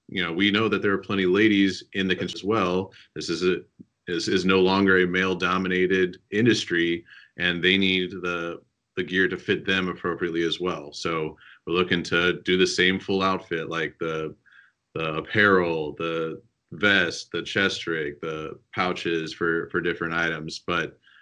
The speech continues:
yeah, we, we've got, twenty nineteen is gonna be a big year for Atlas forty-six.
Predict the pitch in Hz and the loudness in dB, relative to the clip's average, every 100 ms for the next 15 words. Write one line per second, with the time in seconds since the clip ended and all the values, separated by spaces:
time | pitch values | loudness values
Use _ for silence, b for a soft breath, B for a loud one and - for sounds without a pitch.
0 | b - 92 82 92 95 92 95 95 - | b 0 2 4 2 2 0 0 0 -2
1 | - - 107 107 107 110 104 95 92 98 | -10 -4 0 0 0 0 0 0 2 2
2 | 98 90 95 90 87 85 80 87 82 - | 0 2 0 0 -2 -4 -8 -8 -6 -6
3 | 80 67 - - | -8 -10 -14 -16